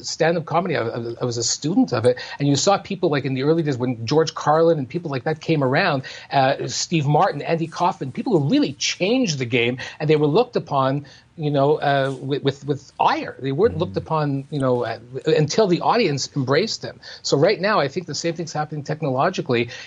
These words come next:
Speaker 1: It's a new breed for a new way. And, uh, you look at Lilly Singh. Lilly Singh started as a YouTuber, and now she has her own show. So, uh, on N B C, I, I believe it's N B C. So, you know, that's, uh,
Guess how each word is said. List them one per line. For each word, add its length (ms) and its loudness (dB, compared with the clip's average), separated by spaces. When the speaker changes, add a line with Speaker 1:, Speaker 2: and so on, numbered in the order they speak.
Speaker 1:
It's 260 0
a 160 2
new 200 4
breed 580 2
for 180 -4
a 140 0
new 220 4
way. 420 4
And, 480 -2
uh, 240 2
you 120 2
look 160 2
at 80 -2
Lilly 280 2
Singh. 400 0
Lilly 300 0
Singh 240 -4
started 320 0
as 100 -2
a 60 0
YouTuber, 580 2
and 100 0
now 140 -2
she 180 -4
has 220 2
her 120 2
own 140 -2
show. 400 -4
So, 420 0
uh, 140 2
on 140 2
N 140 0
B 120 4
C, 340 -2
I, 180 2
I 20 4
believe 300 0
it's 120 -6
N 140 -6
B 100 -10
C. 240 -4
So, 320 0
you 100 2
know, 200 2
that's, 320 0
uh, 180 4